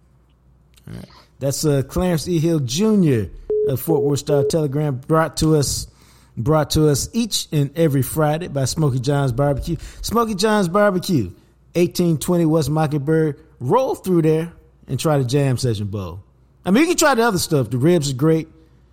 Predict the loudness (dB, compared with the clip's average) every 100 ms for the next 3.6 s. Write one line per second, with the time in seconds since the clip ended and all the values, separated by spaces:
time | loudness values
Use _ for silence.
0 | -10 -2 0 0 2 2 0 0 2 2
1 | 0 -8 _ -14 -4 -2 0 0 2 2
2 | 2 0 0 2 2 2 -2 -6 -4 0
3 | 2 2 2 2 2 0